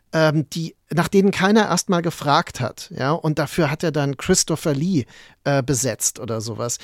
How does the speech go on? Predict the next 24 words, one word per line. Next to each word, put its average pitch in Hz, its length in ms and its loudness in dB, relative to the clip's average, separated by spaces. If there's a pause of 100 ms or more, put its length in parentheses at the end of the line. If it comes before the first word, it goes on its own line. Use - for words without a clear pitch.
(360)
Und, 147 480 4
äh, 143 100 -2
das 135 280 -2
ist - 160 4
schon 185 340 4
eine 165 160 2
Kuriosität, 156 1040 4
die 185 80 -2
kann 175 160 2
man 196 140 4
fruchtbar - 340 -2
machen, 123 280 0
auch 143 200 -4
heute 143 320 4
mit, 123 380 -4
äh, 135 180 0
Gedanken, 151 380 2
die 151 160 0
weit 151 260 6
über 160 240 2
den, 139 300 0
die 143 160 -8
Au-, 139 260 -2
Autoren 147 540 0